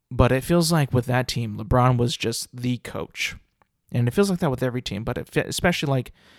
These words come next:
you look at Ty Lue's face, face and his expressions and his decision-making on the court. It just feels like he's very in over his head. I could be wrong,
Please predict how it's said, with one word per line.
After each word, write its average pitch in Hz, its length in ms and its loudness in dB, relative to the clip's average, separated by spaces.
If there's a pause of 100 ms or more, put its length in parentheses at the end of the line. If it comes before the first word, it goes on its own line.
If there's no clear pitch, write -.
(400)
you 202 140 -2
look 220 200 2
at - 100 -6
Ty 151 220 0
Lue's 131 500 4
face, - 580 -4
face - 520 -2 (120)
and 110 220 -8
his 107 340 -10
expressions 104 720 -2
and 71 140 -8
his 113 300 -10 (880)
decision-making 113 880 2
on - 100 -8
the - 80 -12
court. - 340 -8 (600)
It 131 100 -4
just 196 240 2
feels 143 480 4
like 120 220 -2
he's 117 560 -4 (1600)
very 135 760 2 (540)
in 135 160 4
over 123 180 4
his 104 140 0
head. 101 160 -6
I 117 80 -6
could 202 200 4
be 139 140 4
wrong, 110 400 -2